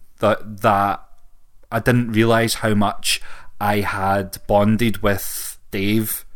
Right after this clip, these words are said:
As <laughs> I, I, you know, I, I wasn't conscious of it, but when things happen, I kinda thought, "Oh, that actually made me feel things that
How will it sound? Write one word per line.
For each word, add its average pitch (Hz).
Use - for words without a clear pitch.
As -
<laughs> -
I, 117
I, 143
you 151
know, 160
I, 123
I 131
wasn't 135
conscious 139
of 180
it, 190
but 107
when 117
things 104
happen, 107
I 117
kinda 120
thought, 120
"Oh, 165
that 139
actually 123
made 101
me 104
feel 131
things 143
that 104